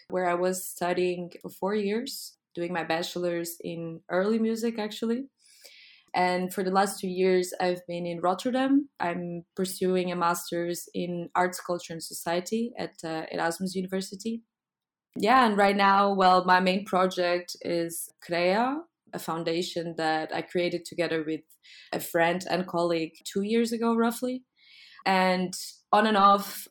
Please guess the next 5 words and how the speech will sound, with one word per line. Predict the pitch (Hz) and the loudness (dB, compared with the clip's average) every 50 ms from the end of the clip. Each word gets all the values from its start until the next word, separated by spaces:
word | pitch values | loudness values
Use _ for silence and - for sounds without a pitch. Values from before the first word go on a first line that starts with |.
| _ | _
I | - 170 175 175 175 175 175 175 170 170 170 170 170 170 170 165 165 160 - - _ _ _ _ _ _ | 4 6 6 6 6 6 4 4 4 2 0 0 0 0 0 0 0 -2 -4 -8 _ _ _ _ _ _
help | 185 170 180 190 202 208 202 196 - - - - - - - - - | -6 0 4 4 4 4 2 0 -4 -12 -20 -20 -20 -20 -20 0 4
other | 190 190 185 185 190 185 185 185 185 185 - _ _ _ _ _ _ _ _ _ | 4 4 6 6 6 6 6 4 2 -2 -8 _ _ _ _ _ _ _ _ _
artists | - 185 185 185 185 - 185 180 180 180 180 175 175 - - - - - - - _ _ | 6 6 6 6 2 0 0 2 2 2 0 0 -2 -6 -10 -10 -12 -12 -12 -14 _ _
producing | - - 180 170 170 185 180 185 - 175 175 175 170 170 170 170 165 | -4 -4 -4 -2 -2 -2 -4 -4 -6 -6 -6 -4 -6 -6 -8 -10 -10